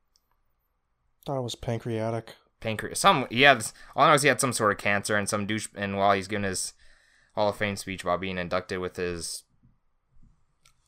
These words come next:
Speaker 2: uncle, I believe, Jim Anvil, Neidhart, some douchebag decided to go out there and tackle him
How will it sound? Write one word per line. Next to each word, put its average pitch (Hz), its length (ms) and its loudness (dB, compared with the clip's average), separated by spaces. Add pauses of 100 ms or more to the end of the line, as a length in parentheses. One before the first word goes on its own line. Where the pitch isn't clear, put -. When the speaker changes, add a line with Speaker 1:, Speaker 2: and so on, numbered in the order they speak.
(360)
Speaker 2:
uncle, 101 640 2
I 92 80 2
believe, 87 640 -6
Jim 87 220 -8
Anvil, 85 580 -4
Neidhart, 87 380 -6
some 92 160 -8
douchebag 92 340 -4
decided 87 260 -4
to - 40 -14
go 95 160 0
out 92 80 -4
there 92 100 -4
and 87 80 -10
tackle 90 460 -2
him 95 140 -8